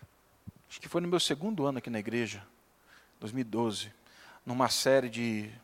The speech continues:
sobre a Bíblia mesmo, uma pregação que ele fez, ele passou uma série de orientações, né? E aí eu falei, "Não, não vou lá atrás não, deixa eu lembrar, porque o que ficou na mente é o que,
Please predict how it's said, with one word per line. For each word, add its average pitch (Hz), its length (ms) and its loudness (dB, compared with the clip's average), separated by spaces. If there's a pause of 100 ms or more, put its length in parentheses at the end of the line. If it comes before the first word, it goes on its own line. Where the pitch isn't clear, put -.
(520)
sobre 240 300 4
a 190 40 10
Bíblia 147 300 2
mesmo, 135 260 0
uma 127 80 4
pregação 127 680 2
que - 120 -8
ele 104 80 -4
fez, 120 540 -4 (340)
ele 147 140 -4
passou - 300 2
uma 165 160 2
série 180 340 4
de 160 400 0
orientações, 131 1120 -2 (500)
né? 110 240 -4 (960)
E 127 100 2
aí 127 100 8
eu 143 60 4
falei, 139 220 0
"Não, 143 160 4
não 147 100 0
vou 139 140 0
lá 160 120 6
atrás 110 340 0
não, 98 140 -4
deixa 117 280 -2
eu 123 220 -2
lembrar, 110 400 0
porque 120 280 -8
o 120 60 -4
que 165 140 -6
ficou 151 260 -8
na 127 140 0
mente 147 340 -4
é - 20 -2
o 170 60 -4
que, 170 340 -6